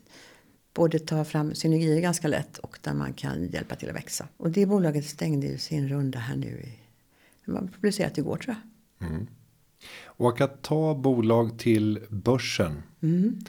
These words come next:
Speaker 2: Eh, för vilka bolag är det här bra? För vilka skulle du undvika det? Finns något generellt du skulle kunna säga utifrån din horisont?
Speaker 1: Jag tycker mer att det är en fråga om timing kanske när man ska till börsen.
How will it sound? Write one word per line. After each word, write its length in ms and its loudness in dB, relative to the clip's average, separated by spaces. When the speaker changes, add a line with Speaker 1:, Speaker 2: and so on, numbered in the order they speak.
Speaker 2:
Eh, 500 -4
för 120 2
vilka 580 4
bolag 640 4
är 200 -2
det 100 -2
här 440 -4
bra? 680 0
För 120 -2
vilka 360 2
skulle 240 -2
du 200 -4
undvika 720 2
det? 120 -6
Finns 240 -4
något 180 -12
generellt 380 -4
du 100 -4
skulle 240 -4
kunna 200 -4
säga 420 -4
utifrån 360 -8
din 240 -4
horisont? 560 -6
Speaker 1:
Jag 380 -2
tycker 360 -2
mer 560 2
att 160 -8
det 80 -2
är 20 4
en 60 2
fråga 260 -2
om 140 -2
timing 720 -6
kanske 340 -6
när 120 -2
man 140 -4
ska 160 -14
till 140 -14
börsen. 360 -14